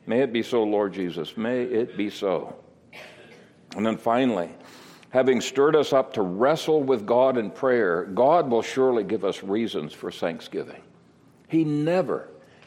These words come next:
ever stirs up anything that He does not finish. Praise God. Praise God. Anna was released from groanings in the Spirit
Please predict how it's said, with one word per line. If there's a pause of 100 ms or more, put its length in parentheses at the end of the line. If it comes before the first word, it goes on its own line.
(140)
ever (360)
stirs
up
anything (180)
that
He
does
not
finish. (340)
Praise
God. (380)
Praise
God.
Anna
was
released
from
groanings
in
the
Spirit